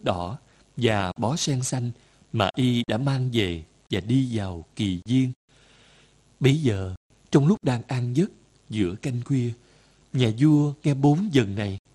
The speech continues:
Sa, Na, Du và Sô, được thét vang một cách đau đớn. Tương truyền,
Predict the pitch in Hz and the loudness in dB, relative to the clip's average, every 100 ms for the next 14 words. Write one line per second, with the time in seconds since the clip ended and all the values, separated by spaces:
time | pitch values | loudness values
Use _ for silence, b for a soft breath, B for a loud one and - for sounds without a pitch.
0 | _ _ _ _ _ _ - 175 165 160 | _ _ _ _ _ _ 0 2 4 0
1 | - _ _ 143 156 160 165 - _ _ | -4 _ _ 2 4 4 0 -8 _ _
2 | 139 160 165 160 _ _ _ - 123 92 | 4 6 6 2 _ _ _ -2 -2 0
3 | - 147 147 _ b b b b b 139 | 0 0 0 _ b b b b b 2
4 | 113 - 202 233 _ 151 151 139 123 107 | 2 2 -2 -2 _ 2 2 0 -2 -2
5 | 190 - - 151 147 147 147 196 - _ | -4 -6 -2 0 0 2 2 0 -8 _
6 | _ b b b b b b b b b | _ b b b b b b b b b
7 | _ _ - 143 131 120 104 92 | _ _ 6 6 6 2 2 -2